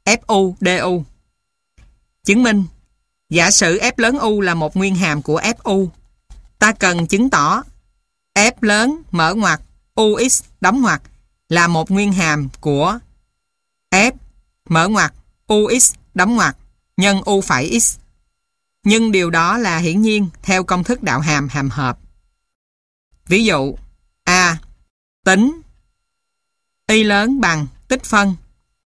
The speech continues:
x dx chia x mũ bốn cộng hai x bình phương cộng năm. Giải, ta có y lớn bằng tích phân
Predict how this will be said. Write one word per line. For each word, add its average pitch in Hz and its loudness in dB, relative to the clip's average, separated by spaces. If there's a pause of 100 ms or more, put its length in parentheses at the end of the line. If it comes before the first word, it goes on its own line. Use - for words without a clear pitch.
(360)
x 269 2 (540)
dx 214 0 (300)
chia 214 2 (680)
x - 0
mũ 170 0
bốn 196 0
cộng 147 -2
hai 185 0
x 190 0
bình 151 -2
phương 175 -2
cộng 139 -4
năm. 156 -2 (1800)
Giải, 156 0 (500)
ta 190 2
có 185 0 (580)
y 220 2
lớn 220 0
bằng 175 0
tích 254 -4
phân 202 0